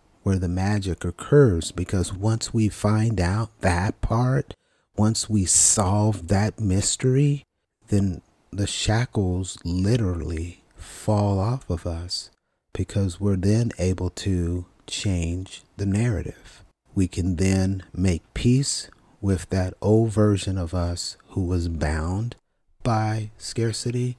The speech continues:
and we can put on abundance and begin to practice higher degrees of self-awareness to see if there are other remnants still hanging around that we need to go after.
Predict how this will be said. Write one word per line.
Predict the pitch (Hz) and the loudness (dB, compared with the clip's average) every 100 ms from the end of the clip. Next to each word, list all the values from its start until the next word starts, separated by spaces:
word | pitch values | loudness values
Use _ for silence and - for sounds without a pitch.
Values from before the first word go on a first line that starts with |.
| _ _ _ _ | _ _ _ _
and | 101 95 | -4 0
we | 107 | 0
can | 107 98 90 | -2 -4 -2
put | - 107 135 101 | 2 4 4 4
on | 113 135 101 76 82 87 - _ _ _ - | 2 2 0 -4 -8 -10 -16 _ _ _ -4
abundance | 95 82 104 135 90 80 - - - - _ _ _ - | -4 0 2 2 0 -4 -10 -12 -12 -14 _ _ _ -8
and | 107 101 | -4 -2
begin | 92 90 110 113 104 | -4 -2 0 0 -2
to | - 92 | -4 -6
practice | - 107 104 - - 78 85 - - _ _ _ - | -4 -2 -2 -4 -6 -6 -6 -12 -16 _ _ _ -12
higher | - 95 98 | -2 0 0
degrees | 95 90 95 98 92 | -2 -4 -2 -2 -4
of | 98 | -8
self-awareness | - 101 90 101 95 98 101 110 127 - - _ _ | -6 -6 -6 -6 -4 -4 -4 -6 -8 -12 -20 _ _
to | - - | -14 -8
see | - 95 | -4 -4
if | 90 | -4
there | - 90 | -4 -6
are | - 92 | -4 -4
other | 98 95 | -2 -2
remnants | 90 92 95 101 113 - - | -2 -2 0 0 -4 -6 -8
still | - 95 90 | -6 -6 -6
hanging | 87 95 92 92 | -4 -4 -4 -4
around | 90 87 92 95 | -4 -4 -2 -4
that | 90 85 | -6 -6
we | 90 | -6
need | 90 87 | -6 -6
to | - | -8
go | 92 80 | -6 -4
after. | 80 87 - 107 120 | -4 -6 -6 -6 -6